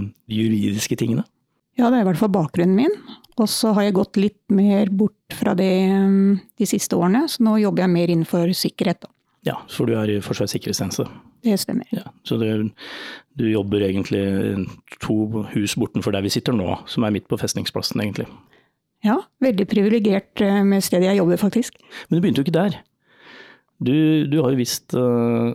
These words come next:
Speaker 1: lenge hva du skulle bli, fortalte du. Du, du begynte omtrent i barnehagen, du må vite, å, å legge opp karriereplanen din.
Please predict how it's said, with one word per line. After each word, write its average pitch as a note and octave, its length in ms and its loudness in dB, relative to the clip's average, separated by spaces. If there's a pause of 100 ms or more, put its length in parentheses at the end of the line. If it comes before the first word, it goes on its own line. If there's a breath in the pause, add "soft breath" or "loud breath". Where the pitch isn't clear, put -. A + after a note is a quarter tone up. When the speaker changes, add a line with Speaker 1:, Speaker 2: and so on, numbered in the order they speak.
(120)
Speaker 1:
lenge C3 560 0 (140)
hva B2 200 0
du A2 80 2
skulle A#2 220 0
bli, B2+ 320 -2
fortalte C#3 380 -2
du. D#3+ 120 0
Du, C3 540 0
du B2 140 0
begynte A2+ 680 0
omtrent A2+ 320 -2
i B2 60 0
barnehagen, G#2+ 420 0
du E3 80 2
må B2+ 160 0
vite, A2+ 240 -2
å, G#2+ 420 0
å D#3+ 140 4
legge A#2 160 0
opp G#2 100 -4
karriereplanen G2+ 800 -2
din. F3+ 140 0